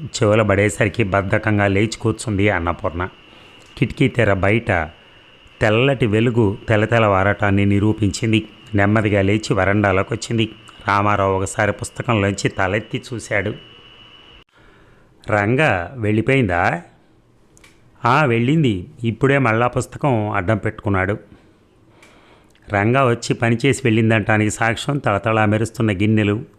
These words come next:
చీడీల మీద నున్నటి మగ్-, ముగ్గు చారలు, బూడిద తీసి శుభ్రం చేసి ఉంచిన కుంపటి, అన్నిటినీ మించి చదువులో రామారావు ఏకాగ్రత. అయినా ఎందుకో అలా అడిగింది అన్నపూర్ణ. "మిమ్మల్ని గదిలోనే చదువుకోమన్నాను కదా, మళ్ళీ ఇక్కడికి వచ్చి కూర్చున్నారే?"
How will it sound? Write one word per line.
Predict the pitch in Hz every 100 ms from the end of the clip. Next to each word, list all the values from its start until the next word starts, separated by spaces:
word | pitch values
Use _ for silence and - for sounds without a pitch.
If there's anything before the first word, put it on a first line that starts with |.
| _ -
చీడీల | - 135 131 117 107
మీద | 107 104
నున్నటి | 104 110 117 110 95
మగ్-, | 98 92 - - 110
ముగ్గు | 104 85 123 -
చారలు, | 104 98 104 107 - - - - - -
బూడిద | 113 127 139 117 110 107 117
తీసి | 120 113 127
శుభ్రం | - 104 117 123 107
చేసి | 117 -
ఉంచిన | 110 104 120
కుంపటి, | 104 117 104 110 117 110 101
అన్నిటినీ | 101 113 120 123
మించి | 117 117 135
చదువులో | - 113 110 120 113 101
రామారావు | 92 107 104 98 95
ఏకాగ్రత. | 92 - 90 87 90 104 98 - - - - - -
అయినా | 98 127 160
ఎందుకో | 120 107 117 123
అలా | 98
అడిగింది | 87 95 95 110 98
అన్నపూర్ణ. | 92 85 78 87 78 85 _ _ - - - - - _ -
"మిమ్మల్ని | 135 135 131 117 90 98
గదిలోనే | 90 120 139 139
చదువుకోమన్నాను | 139 113 107 110 110 101 98 95 95
కదా, | 90 90
మళ్ళీ | 92 101 120 127
ఇక్కడికి | 139 143
వచ్చి | 131
కూర్చున్నారే?" | - 123 - 120 98 101 104 104